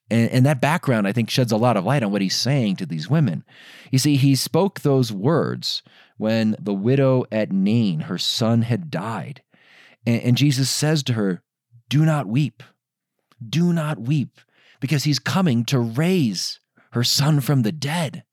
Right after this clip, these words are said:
Similarly, Jairus' daughter, do you remember Jairus' daughter had died, and there's all the people wailing and, uh, and, and grieving, uh, her death. And Jesus comes and says to them, "Do not weep." Why? Because there in Luke eight fifty-two, he's,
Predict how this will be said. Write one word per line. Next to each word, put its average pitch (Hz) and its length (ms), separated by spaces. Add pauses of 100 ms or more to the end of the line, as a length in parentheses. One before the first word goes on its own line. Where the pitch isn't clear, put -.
(460)
Similarly, 175 540
Jairus' 135 600
daughter, 92 380
do 92 60
you 98 40
remember 131 260
Jairus' 123 520
daughter 139 300
had 143 120
died, 135 320
and 113 100
there's 101 120
all 131 180
the 127 80
people 127 400
wailing 131 920
and, 98 140 (340)
uh, 98 160 (160)
and, 101 340
and 95 180
grieving, 123 640
uh, 98 300
her 107 180
death. 117 360 (420)
And 113 160
Jesus 123 260
comes 160 340
and 104 140
says 156 280
to 117 100
them, 117 340 (100)
"Do 175 500 (100)
not 143 520
weep." 127 560 (120)
Why? 160 420 (540)
Because 131 240
there 151 200
in 117 220
Luke 147 220
eight 156 120
fifty-two, 147 360
he's, 180 200